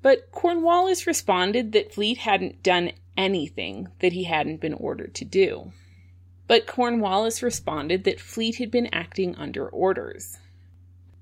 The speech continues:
Two days later, Calvert returned from Virginia and met with Smith, and he too refused to return the vessel.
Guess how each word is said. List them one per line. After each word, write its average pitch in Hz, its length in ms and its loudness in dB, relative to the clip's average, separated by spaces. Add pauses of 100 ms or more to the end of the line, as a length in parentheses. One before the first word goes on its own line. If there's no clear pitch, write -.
(180)
Two 214 200 2
days 175 320 4
later, 170 480 2
Calvert 170 600 2
returned 185 500 -4
from 190 240 -6
Virginia 165 600 -4
and 170 420 -2
met 160 260 -2
with 165 180 -2
Smith, 147 580 -6 (680)
and 233 160 0
he 330 280 -4
too 311 460 4
refused 180 760 -2
to 220 120 -2
return 160 460 0
the 160 100 -2
vessel. - 640 0